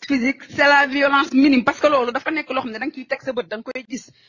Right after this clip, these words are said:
Mais am na violence yoo xam ne moo nekk violence yu gën a garaaw, mais nit du ci teg bëtam.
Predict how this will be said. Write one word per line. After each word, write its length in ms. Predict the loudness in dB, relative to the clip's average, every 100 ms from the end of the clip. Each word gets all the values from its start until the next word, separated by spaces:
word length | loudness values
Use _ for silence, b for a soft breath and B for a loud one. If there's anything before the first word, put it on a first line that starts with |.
| b
Mais 120 | -8
am 140 | -4 0
na 80 | 0
violence 340 | 2 0 -2
yoo 120 | -4
xam 100 | -6
ne 80 | -8
moo 140 | -6 -6
nekk 240 | -6 -6
violence 560 | -4 0 2 2 0 -6
yu 80 | -6
gën 140 | -4
a 60 | -2
garaaw, 280 | 0 2
mais 200 | 0 -2 0
nit 160 | 0
du 140 | 0 -10
ci 80 | -4
teg 180 | -4
bëtam. 240 | 0 2